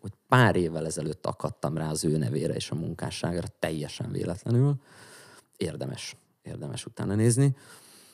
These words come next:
De most, hogy így megvan ez a Mester hármas, azért el kell mondjam, hogy egy pici gondolkodási időt kapnék, azért mondjuk egy ilyen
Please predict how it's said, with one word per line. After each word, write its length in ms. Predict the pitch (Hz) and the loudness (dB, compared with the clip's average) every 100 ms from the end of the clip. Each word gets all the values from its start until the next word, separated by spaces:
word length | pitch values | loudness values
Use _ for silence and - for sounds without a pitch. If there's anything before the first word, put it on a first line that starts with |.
| _ | _
De 80 | - | 2
most, 220 | 113 143 | 6 6
hogy 120 | - 104 | 6 4
így 120 | 98 | 6
megvan 260 | 107 98 | 4 4
ez 120 | 95 87 | 2 2
a 40 | |
Mester 380 | 90 92 - 101 | 0 0 0 2
hármas, 340 | 101 98 95 | 2 0 0
azért 200 | 92 95 | 0 2
el 160 | 104 95 | 4 2
kell 140 | - | 0
mondjam, 240 | 82 85 90 | -2 0 0
hogy 140 | 82 | -2
egy 100 | 87 | -4
pici 260 | - 117 - | -4 -4 0
gondolkodási 680 | 92 85 82 - 85 87 | 0 0 -2 -2 -4 -4
időt 200 | 82 85 | -4 -4
kapnék, 440 | - 85 - 85 85 | -4 -8 -4 -4 -2
azért 280 | 87 87 - | -2 -2 -2
mondjuk 220 | 90 87 | -4 -2
egy 60 | |
ilyen 220 | 87 85 | -2 -2